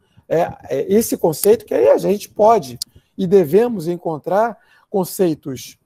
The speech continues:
congêneres, sinônimos, na filo-, seja na filosofia africana, seja na filosofia indígena, né?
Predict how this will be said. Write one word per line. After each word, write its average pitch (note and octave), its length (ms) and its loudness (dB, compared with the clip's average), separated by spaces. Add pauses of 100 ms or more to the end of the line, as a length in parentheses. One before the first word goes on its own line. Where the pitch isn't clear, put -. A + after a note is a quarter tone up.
(300)
congêneres, E3+ 880 -2
sinônimos, E3+ 1080 -6 (320)
na F#3+ 260 2
filo-, A3 240 -6
seja A3 300 -2
na A#3+ 80 -8
filosofia F3+ 420 -4
africana, A3 640 -4 (260)
seja G#3 280 -4
na A3 100 0
filosofia G3+ 840 -2 (200)
indígena, E3 640 -4 (500)
né? E3 160 -12